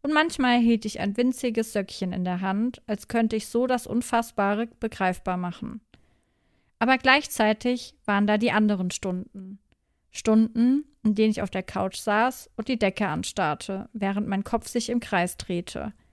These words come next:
„Du wirst scheitern, du wirst alles kaputt machen.“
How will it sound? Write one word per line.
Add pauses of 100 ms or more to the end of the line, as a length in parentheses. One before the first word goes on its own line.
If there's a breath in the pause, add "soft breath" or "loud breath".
(560)
„Du
wirst
scheitern, (160)
du
wirst (100)
alles
kaputt
machen.“